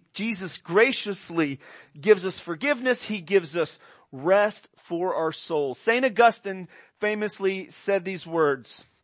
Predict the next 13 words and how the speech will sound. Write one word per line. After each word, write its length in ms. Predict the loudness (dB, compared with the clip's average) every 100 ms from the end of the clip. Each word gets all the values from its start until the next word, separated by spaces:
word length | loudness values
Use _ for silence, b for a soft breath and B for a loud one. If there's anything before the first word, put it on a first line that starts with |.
| _ _ _ _ -2
"Thou 340 | 2 4 2
hast 280 | 2 0 0
made 360 | -6 -2 0
us 180 | -2 -2
for 160 | -6 0
thyself, 680 | 2 0 -2 0 2 0 -2
O 140 | -4
Lord, 520 | -4 -4 -2 -2 -4 -8 B B B
and 160 | -4 -2
our 180 | -2 -4
hearts 600 | -6 -2 0 0 -2 -4 0
are 160 | 0
restless 920 | 0 0 -2 -4 -12 -6 -6 -6 -14